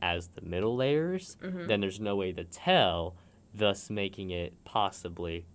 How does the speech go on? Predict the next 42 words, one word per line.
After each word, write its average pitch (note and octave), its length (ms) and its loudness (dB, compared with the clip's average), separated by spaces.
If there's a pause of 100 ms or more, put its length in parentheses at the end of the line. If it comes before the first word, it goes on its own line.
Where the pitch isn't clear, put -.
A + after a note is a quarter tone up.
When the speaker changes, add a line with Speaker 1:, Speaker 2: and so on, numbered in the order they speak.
(220)
Speaker 1:
one E2+ 180 -6
lasagna. - 480 -8 (2250)
Speaker 2:
<laughs> - 40 -20 (540)
I C4 120 -4
like G#3+ 240 -2
that G#3+ 160 0
answer. G#3+ 400 0
I F#3+ 40 -2
like F#3+ 260 0
it. F#3 80 -4
I F3+ 140 -2
like F3+ 220 -6
it. F#3 40 -8
That's F#3 220 -6
a G#3 40 -6
good F#3+ 140 -2
one. F#3 260 -6 (200)
That's - 180 -10
a G#3 40 -12
good F#3 160 -4
one. F3 200 -8 (3250)
I E4 160 4
find B3 300 2
food A3 160 0
arguments F#3 360 0
very F3 280 -4
fun, - 460 -10 (840)
'cause F3 260 -4
you B3 100 -2
can C4+ 120 2
argue G#3 340 2
one F#3+ 200 0
way G3 100 0
or F#3 60 0
the F3 220 -4
other, A#3 360 4
depending E3 400 -4
on D#3+ 160 -4
just E3+ 180 -6
how F3 80 -8
you're D#3 140 -4
feeling. F3 560 -2